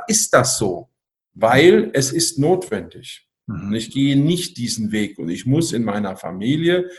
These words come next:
Speaker 1: in meiner Beziehung auch das klar legen können.
Speaker 2: Mhm, mhm.
Speaker 1: Dann kommst du in eine völlig andere Diskussionsebene rein, weil es nicht mehr um Z D F, Zahlen, Daten, Fakten geht, sondern es geht auch um das Sein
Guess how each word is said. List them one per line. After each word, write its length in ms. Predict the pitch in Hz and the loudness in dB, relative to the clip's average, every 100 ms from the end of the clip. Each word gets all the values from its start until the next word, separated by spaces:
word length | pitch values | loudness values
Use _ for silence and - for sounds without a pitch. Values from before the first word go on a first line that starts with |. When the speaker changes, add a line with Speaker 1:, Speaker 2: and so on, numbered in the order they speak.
| - - | -20 -10
Speaker 1:
in 120 | 113 | -4
meiner 280 | 117 110 104 | -2 0 -2
Beziehung 760 | 101 - - 135 147 160 165 - | -6 -8 -8 -4 -4 -2 -4 -4
auch 340 | 110 120 - - | -4 -4 -4 -4
das 340 | 123 127 - - | -4 -4 -8 -12
klar 720 | 113 92 101 120 131 131 - _ _ _ _ _ | -8 -4 -4 -4 -6 -8 -18 _ _ _ _ _
legen 480 | 135 123 143 113 - | -8 -4 -2 -4 -12
können. 240 | - - _ _ _ - | -18 -20 _ _ _ -12
Speaker 2:
Mhm, 320 | 104 87 95 - | -10 -10 -14 -14
mhm. 340 | 98 98 104 - | -12 -12 -16 -20
Speaker 1:
Dann 200 | - 113 | -8 -6
kommst 260 | 117 170 - | 2 2 4
du 20 | |
in 100 | 139 | 2
eine 200 | 135 - | 0 -2
völlig 520 | - 233 226 220 - | -2 2 2 2 -2
andere 360 | 139 156 147 143 | -4 -4 -2 -2
Diskussionsebene 1120 | 135 135 131 123 127 143 135 - 104 90 87 | 0 -2 -2 -4 0 0 0 -4 -6 -6 -8
rein, 480 | 85 85 98 160 196 - _ _ | -8 -6 -4 -4 -6 -14 _ _
weil 140 | 107 | -2
es 140 | 113 131 | 0 2
nicht 280 | 151 - | 0 0
mehr 220 | 143 139 110 | 2 2 2
um 240 | 113 110 | -2 -6
Z 240 | - 127 | -4 -2
D 140 | 123 80 | -2 0
F, 260 | 87 156 | 2 0
Zahlen, 460 | - - 117 110 110 | 0 0 2 2 0
Daten, 340 | 104 95 - | -2 -2 -8
Fakten 500 | - - - - 107 | -4 -4 -4 -6 -8
geht, 400 | 90 101 143 165 - - _ | -6 -2 -2 -4 -10 -20 _
sondern 180 | - 113 | -6 -2
es 140 | 120 | -2
geht 260 | - 139 139 | 0 0 0
auch 140 | 123 | -6
um 140 | 123 110 | -6 -6
das 260 | 107 - | -6 -6
Sein 540 | - 110 123 104 85 | -2 2 2 2 -4